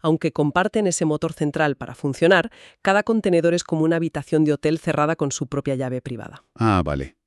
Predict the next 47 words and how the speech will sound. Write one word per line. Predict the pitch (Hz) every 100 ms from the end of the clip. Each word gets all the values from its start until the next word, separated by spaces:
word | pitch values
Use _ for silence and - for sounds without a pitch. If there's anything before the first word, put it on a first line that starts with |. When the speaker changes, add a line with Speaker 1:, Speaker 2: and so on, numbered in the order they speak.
| -
Speaker 2:
Están | 92 - 120
aislados | 135 104 104 110 107
lógicamente. | 92 101 110 98 71 64 - - _ -
Speaker 1:
Están | - - 247
fuertemente | - 196 214 - 269 277 277 277 226
aislados | 160 147 131 156 214 240 175
a | 170
nivel | 151 160 175
de | 170 165 156
procesos, | - 147 - 214 - 151 160
a |
nivel | 147 143 156
de | 156
carpetas | 151 - 208 196 220 -
y |
a |
nivel | 165 143 156
de | 147
red. | 135 135 135 _ _ _
El | 156
servidor | - 147 143 151
web | 147 160 -
que | 151
está | - 165
corriendo | 165 156 165 151
en | 135
la |
habitación | 135 131 139 156 147
ciento | - 170 175
uno | 202 220 220 240 - -
no | 170 170 165
puede | 180 175 180
ver | 175 190 196
ni | 170
interactuar | 151 151 147 - 156 151
con | 180 165
la | 143
base | 143 -
de | 156 147
datos | 147 170 -
que | 156
está | - 156
en | 151
la |
habitación | 147 139 135 - 156 156
ciento | - 160 139
dos, | 147 180 143